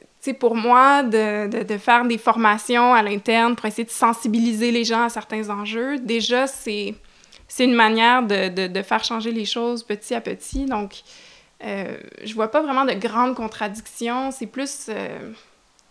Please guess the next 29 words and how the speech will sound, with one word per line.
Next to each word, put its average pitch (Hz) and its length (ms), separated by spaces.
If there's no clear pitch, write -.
disons, 262 140
d'a-, 240 160
d'avoir, 269 680
euh, 214 500
d'avoir 214 480
en 233 140
tête 247 480
cette 208 440
volonté-là 240 760
qu'il 240 160
y - 20
a 220 40
une 214 80
plus 233 120
grande 214 300
inclusion 208 800
des, 196 520
des, 196 420
des 202 160
jeunes 214 600
ou 196 200
des, 208 380
des 202 320
valeurs 208 380
féministes 214 800
au 220 80
sein 214 160
d'un 208 140
parti, 247 580